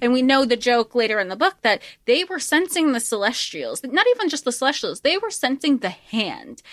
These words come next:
And she's never been exposed to it. She's only heard of rumors. It's all because nobody ever shared the information with her. It's,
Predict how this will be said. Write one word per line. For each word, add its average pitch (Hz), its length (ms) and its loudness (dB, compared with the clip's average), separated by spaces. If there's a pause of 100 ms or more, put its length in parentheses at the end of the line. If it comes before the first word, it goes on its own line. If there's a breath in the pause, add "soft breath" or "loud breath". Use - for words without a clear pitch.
(240 loud breath)
And 240 140 -2
she's - 380 -2
never 466 200 2
been 190 160 0
exposed - 560 -8
to 202 140 -4
it. 277 180 2
She's - 320 0
only 359 260 4
heard 277 260 2
of 208 180 0
rumors. 240 500 2
It's - 240 -4
all - 280 0 (400 loud breath)
because 269 580 2
nobody 240 460 2
ever 214 240 0
shared 226 400 0
the 226 100 -4
information 226 540 -4
with 214 120 -8
her. 226 200 -2 (320 loud breath)
It's, 254 260 0